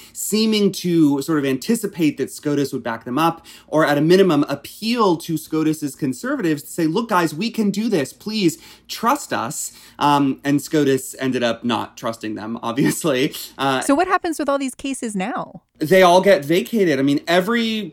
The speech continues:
Speaker 1: partisan gerrymandering case in federal court, and there are a ton of them in not just Maryland,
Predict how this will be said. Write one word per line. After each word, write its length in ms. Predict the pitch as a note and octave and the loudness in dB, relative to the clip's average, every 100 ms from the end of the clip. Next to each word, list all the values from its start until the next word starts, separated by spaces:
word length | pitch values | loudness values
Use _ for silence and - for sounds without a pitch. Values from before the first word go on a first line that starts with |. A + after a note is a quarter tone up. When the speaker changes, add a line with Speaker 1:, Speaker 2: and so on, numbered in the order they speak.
| - | -6
Speaker 1:
partisan 520 | E3+ F3 F#3+ F#3+ F3+ | -2 2 2 2 0
gerrymandering 760 | E3 F3 C#4 B3 D#3 C#3 C3+ | 0 0 0 0 0 0 -4
case 280 | C3 D3+ C3 | -2 -4 -2
in 100 | C#3+ | -6
federal 400 | C#3 D3+ C#3+ C3+ | -4 -2 -2 -2
court, 360 | C3+ C4 G#3 - | -4 0 0 2
and 120 | G#3+ | 2
there 120 | C#4 | 4
are 120 | B3+ | 4
a 100 | G#3 | 0
ton 560 | - - - - C#4+ E4 | -4 -12 -16 -4 2 2
of 200 | C#4+ C#3+ | 2 -2
them 300 | - A2+ B2+ - | -12 -10 -8 0
in 220 | D3+ D3 | 2 4
not 240 | D#3 G3 | 4 2
just 280 | - E3 - | 0 -4 -2
Maryland, 720 | C#3+ C3 B2+ B2+ B2+ A#2+ A2+ | -4 -2 -4 -4 -4 -4 -6